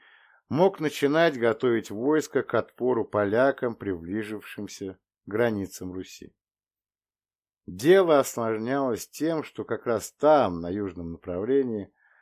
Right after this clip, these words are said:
там, где год назад прошло войско самозванца, гарнизоны по большей части были ненадежны, а некоторые города и вовсе были захвачены бандами низовых запорожских казаков.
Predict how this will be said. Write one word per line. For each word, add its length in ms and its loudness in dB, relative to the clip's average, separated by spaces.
там, 320 4
где 240 0
год 300 2
назад 520 2
прошло 440 -2
войско 400 -2
самозванца, 920 -4
гарнизоны 920 4
по 180 2
большей 460 0
части 500 2
были 360 0
ненадежны, 840 -4
а 140 -2
некоторые 480 2
города 480 4
и 100 8
вовсе 540 2
были 220 -6
захвачены 760 -4
бандами 720 -4
низовых 680 2
запорожских 720 -6
казаков. 560 -8